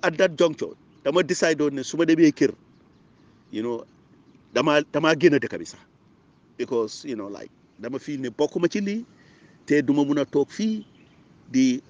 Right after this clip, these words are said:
xaar loo xam ne xaw ma fu mu jëm. Dama decide woon ne dama, you know, waaye ca tit bi ñoo laata jóg pour tasaaroo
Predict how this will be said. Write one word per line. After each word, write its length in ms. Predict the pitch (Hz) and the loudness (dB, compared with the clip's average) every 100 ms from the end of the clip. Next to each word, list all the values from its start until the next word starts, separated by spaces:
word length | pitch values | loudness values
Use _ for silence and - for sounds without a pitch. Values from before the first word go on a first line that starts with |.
| - | -6
xaar 300 | - 147 131 | 0 2 2
loo 120 | 131 | -2
xam 220 | - 127 | -4 -8
ne 60 | 127 | -6
xaw 160 | 127 | -6
ma 80 | 127 | -8
fu 140 | - 113 | -8 -8
mu 200 | 107 101 | -8 -8
jëm. 220 | - - | -10 -10
Dama 180 | 113 175 | -6 -4
decide 340 | 170 - 165 151 | -4 -4 -4 -4
woon 100 | 143 | -6
ne 80 | |
dama, 380 | 131 117 110 113 113 | -6 -8 -8 -12 -10
you 100 | 131 | -10
know, 160 | 76 95 - _ _ _ _ _ - _ _ - - - _ _ - | -10 -16 -20 _ _ _ _ _ -20 _ _ -20 -20 -20 _ _ 2
waaye 260 | 185 214 | 4 6
ca 140 | - 302 - | 4 0 0
tit 140 | 277 - | -4 -4
bi 140 | 175 196 | -8 0
ñoo 180 | 269 269 | 0 2
laata 260 | 240 226 | 4 6
jóg 160 | 180 196 _ _ | 6 4 _ _
pour 120 | 254 | -10
tasaaroo 500 | - 214 190 143 120 | -6 2 2 2 -6